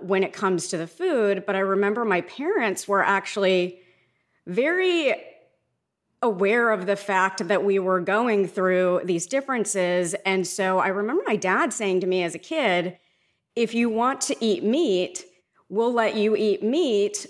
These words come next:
um, but mom's not going to cook it. We'll take you out to go eat it," which seems very fair. <laughs> Um, you know, it, it seems fair that my vegetarian mother shouldn't have to cook meat for us.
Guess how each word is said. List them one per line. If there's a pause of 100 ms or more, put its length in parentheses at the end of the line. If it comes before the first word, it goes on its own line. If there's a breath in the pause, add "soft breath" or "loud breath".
um,
but
mom's
not
going
to
cook
it.
We'll
take
you
out
to
go
eat
it,"
which
seems
very
fair. (160)
<laughs> (540 loud breath)
Um,
you
know,
it,
it
seems
fair
that
my
vegetarian
mother
shouldn't
have
to
cook
meat
for
us.